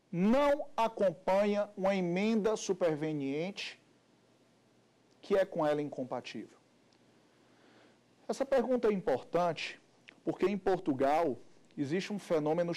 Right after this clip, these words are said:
chamado inconstitucionalidade superveniente. Mas anote no seu caderno, no Brasil, o Supremo Tribunal Federal, como regra, não tem admitido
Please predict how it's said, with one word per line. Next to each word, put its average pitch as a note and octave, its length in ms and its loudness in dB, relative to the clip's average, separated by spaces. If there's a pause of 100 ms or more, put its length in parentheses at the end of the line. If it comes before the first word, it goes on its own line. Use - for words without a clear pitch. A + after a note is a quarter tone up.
chamado D#3 380 0
inconstitucionalidade E3+ 1160 0
superveniente. E3 720 -4 (800)
Mas A3 240 2
anote B3+ 440 4
no A#3 120 -4
seu A#3+ 160 2
caderno, F3+ 480 4 (100)
no A#3+ 140 4
Brasil, A#3+ 680 4 (640)
o A3 100 0
Supremo C4+ 800 2
Tribunal G#3+ 440 4
Federal, G3 540 4
como A#3+ 280 2
regra, G3 480 4
não A#3 380 4 (340)
tem A#3+ 160 4
admitido A3 920 0